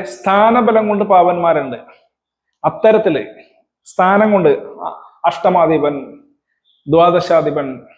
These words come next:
ഷഷ്ടാധിപനൊക്കെ വന്ന് നിൽക്കുമ്പോ അതും പാപത്വം, അത് വളരെ ക്ലിയർ ആയിട്ട് നമ്മൾ നോക്കണം ട്ടോ. ഒരു നിസർഗ പാപൻ,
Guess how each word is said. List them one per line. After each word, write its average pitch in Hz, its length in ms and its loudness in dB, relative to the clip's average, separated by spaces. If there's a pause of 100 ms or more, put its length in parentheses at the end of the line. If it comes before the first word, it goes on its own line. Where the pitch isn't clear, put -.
(400)
ഷഷ്ടാധിപനൊക്കെ 175 840 0
വന്ന് 160 300 0
നിൽക്കുമ്പോ 139 340 -6 (140)
അതും 170 200 -4
പാപത്വം, 175 540 2 (540)
അത് 170 120 -2 (120)
വളരെ 233 300 2 (180)
ക്ലിയർ 226 380 4
ആയിട്ട് 262 240 2
നമ്മൾ 247 220 0
നോക്കണം 190 420 2
ട്ടോ. 220 120 2 (180)
ഒരു 185 180 2
നിസർഗ 208 420 2
പാപൻ, 214 360 2